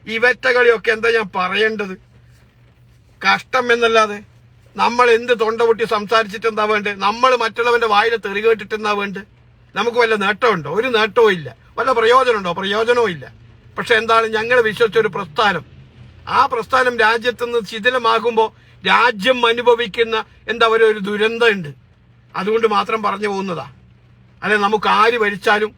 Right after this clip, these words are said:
ആര് വന്നാലും ഏത് നേതാവ് ഏത് സ്ഥലത്തെത്തിയാലും നമുക്ക് പൂടെയാ. നമ്മളെ ബാധിക്കുന്ന വിഷയമല്ല. അതൊക്കെ അവരവരുടെ കുടുംബത്തിലും അവരുടെ, ആ, ചുറ്റിപ്പറ്റിയിരിക്കുന്നവർക്കും കുറച്ച് നേട്ടങ്ങളൊക്കെ ഉണ്ടാവും. സാധാരണക്കാർക്ക് ഒരു പ്രയോജനവും ഇല്ല. പക്ഷെ ഞാൻ ആവർത്തിച്ച് പറയുന്നു,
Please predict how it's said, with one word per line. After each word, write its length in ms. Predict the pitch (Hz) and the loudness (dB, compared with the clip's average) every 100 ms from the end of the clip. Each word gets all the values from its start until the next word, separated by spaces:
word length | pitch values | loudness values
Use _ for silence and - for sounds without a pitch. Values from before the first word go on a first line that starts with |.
| - | -8
ആര് 340 | 190 214 208 220 | 0 2 2 0
വന്നാലും 420 | 208 214 208 208 - _ _ | -4 0 0 0 -8 _ _
ഏത് 360 | 170 214 262 254 | -2 2 2 2
നേതാവ് 320 | 226 220 214 | 2 2 -2
ഏത് 160 | 190 262 | 0 -2
സ്ഥലത്തെത്തിയാലും 600 | 226 220 214 202 202 202 _ _ | -2 -4 -4 -6 -6 -6 _ _
നമുക്ക് 280 | 196 208 202 180 | -8 -6 -6 -6
പൂടെയാ. 460 | 175 190 214 190 - _ _ _ _ - | -6 -6 0 0 -2 _ _ _ _ -10
നമ്മളെ 240 | 175 220 | 0 4
ബാധിക്കുന്ന 380 | 214 208 208 208 | 4 2 0 -2
വിഷയമല്ല. 580 | 196 180 220 233 196 123 - _ _ - | -2 -4 2 2 2 -4 -18 _ _ -4
അതൊക്കെ 240 | 202 202 | -4 -2
അവരവരുടെ 360 | 196 208 214 208 | -2 0 0 -2
കുടുംബത്തിലും 680 | 196 196 208 208 208 214 | -4 -6 -2 -4 -2 -2
അവരുടെ, 360 | 208 220 214 208 - - | 0 0 -2 -4 -8 -2
ആ, 180 | 214 220 214 | 2 2 0
ചുറ്റിപ്പറ്റിയിരിക്കുന്നവർക്കും 840 | 196 233 214 208 208 202 214 190 220 | -8 -6 -6 -2 -2 0 -2 -2 -4
കുറച്ച് 240 | 208 208 | -4 -2
നേട്ടങ്ങളൊക്കെ 500 | 208 214 208 202 208 | -2 -2 -2 -2 -4
ഉണ്ടാവും. 360 | 180 165 139 - _ - | -4 -4 -8 -12 _ -8
സാധാരണക്കാർക്ക് 800 | 180 202 220 220 214 208 208 196 | -2 0 0 0 -2 -2 -4 -4
ഒരു 280 | 202 240 220 | -4 0 -2
പ്രയോജനവും 460 | 202 190 190 190 170 | -2 -2 -2 -2 -4
ഇല്ല. 160 | 147 117 - _ - - - - - | -6 -14 -20 _ -20 -20 -20 -20 -16
പക്ഷെ 120 | 165 | -8
ഞാൻ 220 | 202 202 | -4 0
ആവർത്തിച്ച് 500 | 196 226 240 247 220 233 | 2 2 0 -2 -2 2
പറയുന്നു, 340 | 220 220 226 | 4 2 0